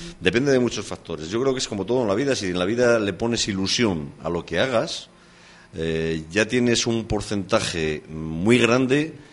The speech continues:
eh, para conseguir la meta que tú quieras. Es decir, eh, tú, eh, eres tú, el primer factor eres tú. No tienes que buscar factores externos, eh,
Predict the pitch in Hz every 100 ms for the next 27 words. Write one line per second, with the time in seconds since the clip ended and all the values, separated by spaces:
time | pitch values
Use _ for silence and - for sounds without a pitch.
0 | - - - 82 82 80 90 87 90 95
1 | - 98 104 120 117 98 92 113 107 90
2 | 85 82 139 82 73 - - 87 87 98
3 | 80 - - - - - 82 71 76 78
4 | 78 78 78 82 80 - - - - -
5 | - - - - 101 113 - 120 131 113
6 | 147 143 - 80 80 90 120 131 127 -
7 | 143 123 98 - 82 107 123 - 107 -
8 | 104 104 - 104 101 - 123 123 127 117
9 | - 92 87 82 80 80